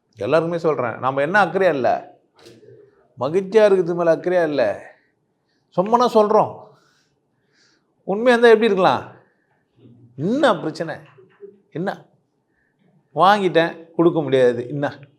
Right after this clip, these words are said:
சுடுகாட்டுக்கு நீயே இட்டு போய் கழிச்சிரு. ஆ. வா, நல்ல ஒரு இருபது, முப்பது வருஷம் மிச்சம் பண்ணி விடு. நானும் பார்த்துட்டு நிறைய பேர் புழு பூச்சியுமே வெளியே வந்து சேர்த்தாங்க. ஒரு நல்ல சாவு கிடைக்கும் பொழுது,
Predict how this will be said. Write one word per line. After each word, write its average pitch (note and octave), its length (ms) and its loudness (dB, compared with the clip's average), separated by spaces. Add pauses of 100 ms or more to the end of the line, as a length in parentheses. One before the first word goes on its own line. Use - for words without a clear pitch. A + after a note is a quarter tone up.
(580)
சுடுகாட்டுக்கு F#3+ 420 6
நீயே F3 220 0
இட்டு D#3 160 2
போய் D#3+ 120 2
கழிச்சிரு. B2+ 520 -2 (720)
ஆ. - 40 -8 (1300)
வா, F#3 220 6
நல்ல G#3 240 6
ஒரு F#3+ 140 8
இருபது, F3+ 200 8
முப்பது D#3+ 260 2
வருஷம் E3 240 2
மிச்சம் E3 240 0
பண்ணி C#3+ 200 -4
விடு. B2 420 -4 (1000)
நானும் F#3 380 4
பார்த்துட்டு F#3 280 6
நிறைய F3 220 4
பேர் F3 180 2
புழு F#3 220 0
பூச்சியுமே F3 440 0
வெளியே F3 140 4
வந்து D#3 260 2
சேர்த்தாங்க. C3 560 -2
ஒரு D3 180 0
நல்ல F3 200 4
சாவு E3+ 280 6
கிடைக்கும் C#3+ 280 2
பொழுது, A#2 640 -6